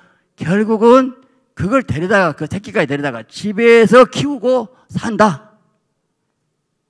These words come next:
하겠어요? 그 원수 보기도 싫은 것을 하루 이틀도 아니고 그 병신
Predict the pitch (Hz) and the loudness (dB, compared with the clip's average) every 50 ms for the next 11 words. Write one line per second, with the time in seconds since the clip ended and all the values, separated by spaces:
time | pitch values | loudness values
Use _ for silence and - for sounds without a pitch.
0 | _ _ _ _ _ _ - 170 196 202 - 139 127 147 - - _ _ _ _ | _ _ _ _ _ _ -8 -4 -4 -2 0 0 -2 -2 -4 -8 _ _ _ _
1 | _ _ _ _ - 135 123 117 123 127 107 107 101 123 123 131 120 107 107 113 | _ _ _ _ -4 -2 0 0 0 -2 -2 -4 -4 -4 -2 -2 -2 -4 -4 -6
2 | 104 92 87 92 113 131 - _ _ _ _ _ _ _ _ _ _ _ _ - | -6 -6 -8 -8 -8 -10 -12 _ _ _ _ _ _ _ _ _ _ _ _ -8
3 | - 214 220 196 - 175 143 117 123 110 101 101 107 147 180 175 _ _ _ _ | -2 0 0 0 0 -2 -4 -4 -4 -6 -6 -6 -8 -8 -8 -10 _ _ _ _
4 | _ _ _ _ _ _ _ _ _ _ _ _ _ _ _ - 147 151 - - | _ _ _ _ _ _ _ _ _ _ _ _ _ _ _ -8 -8 -8 -6 -6
5 | - - - 135 160 170 143 131 135 131 113 - | -6 -4 0 0 0 0 0 -4 -4 -6 -6 -10